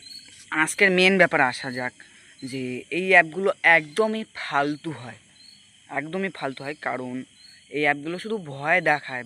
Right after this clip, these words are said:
ভয়, এমনি কোনো কাজ করে না, শুধু ভয় দেখায়। তো এই অ্যাপগুলো দেখে কোনো ভয় পাওয়ার কোনো ব্যাপার নেই।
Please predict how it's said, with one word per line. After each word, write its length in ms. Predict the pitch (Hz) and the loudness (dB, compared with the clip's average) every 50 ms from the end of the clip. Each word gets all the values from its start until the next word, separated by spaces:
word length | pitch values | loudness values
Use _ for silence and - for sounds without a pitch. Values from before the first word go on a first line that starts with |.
| 120 113 | -14 -16
ভয়, 260 | 131 131 127 117 107 - - - - - - - - - - - - - | -12 -10 -10 -10 -12 -14 -20 -20 -20 -20 -20 -20 -20 -20 -20 -20 -12 -8
এমনি 180 | 147 160 165 170 - 190 | -6 -4 -4 -4 -6 -8
কোনো 100 | 202 214 _ - | -10 -10 _ -4
কাজ 160 | 175 147 151 - - - | -2 -2 -2 -4 -4 -6
করে 160 | 165 147 139 127 123 | -4 -4 -4 -6 -8
না, 40 | 120 117 120 _ - - - | -10 -12 -14 _ -20 -18 -14
শুধু 180 | 202 208 214 233 190 147 | -10 -8 -8 -8 -8 -8
ভয় 180 | 143 156 151 147 131 127 | -6 -4 -4 -4 -4 -6
দেখায়। 260 | 120 - - 113 - - - - - - - - - - | -10 -14 -20 -20 -20 -20 -20 -20 -20 -20 -20 -20 -20 -12
তো 40 | - 143 139 | -8 -6 -2
এই 60 | 143 147 | 2 2
অ্যাপগুলো 300 | 143 139 147 151 156 156 151 | 2 2 0 -6 -8 -4 -4
দেখে 160 | 151 147 170 165 - | -4 -6 -6 -8 -6
কোনো 100 | 160 156 151 143 | -6 -6 -6 -6
ভয় 140 | 143 143 135 - | -6 -6 -4 -2
পাওয়ার 200 | 147 147 151 151 147 143 _ - - _ _ _ - | -2 0 0 -2 -4 -8 _ -20 -20 _ _ _ -18
কোনো 120 | 123 131 139 139 | -14 -10 -6 -6
ব্যাপার 200 | 135 131 143 135 143 156 | -6 -4 -4 -6 -4 -4
নেই। 100 | 160 180 | -6 -8